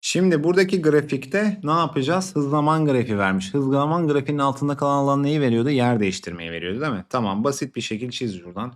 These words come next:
Şuradan bir tane doğrumuzu alalım. Şurada basit bir şekil çizelim. Güzel. Şimdi ilk aralıkta bu adam hızının büyüklüğü ne?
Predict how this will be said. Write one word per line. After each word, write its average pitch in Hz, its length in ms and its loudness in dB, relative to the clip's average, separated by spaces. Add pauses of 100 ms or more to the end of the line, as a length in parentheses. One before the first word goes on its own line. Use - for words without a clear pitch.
Şuradan 104 260 -4
bir 104 80 -4
tane 90 240 -8
doğrumuzu 95 400 -6
alalım. 98 360 -6
Şurada 107 240 -4
basit - 280 -8
bir - 40 -20
şekil 120 280 -8
çizelim. 95 340 -6 (180)
Güzel. 107 240 -2 (220)
Şimdi 151 320 0
ilk 185 220 2
aralıkta 156 420 2
bu 151 100 4
adam 151 420 0
hızının 151 320 2
büyüklüğü 151 320 0
ne? 170 200 -4